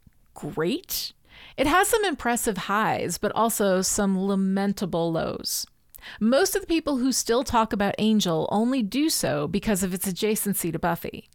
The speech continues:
But I'm not here to talk about the show. I'm here to talk about the line.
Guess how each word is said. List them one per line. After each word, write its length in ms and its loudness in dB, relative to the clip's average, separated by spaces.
But 100 2
I'm 120 4
not 160 2
here 180 2
to 60 -2
talk 260 -2
about 200 -4
the 60 -6
show. 320 -6
I'm 100 4
here 140 4
to 60 -2
talk 220 -2
about 220 0
the 120 0
line. 520 -4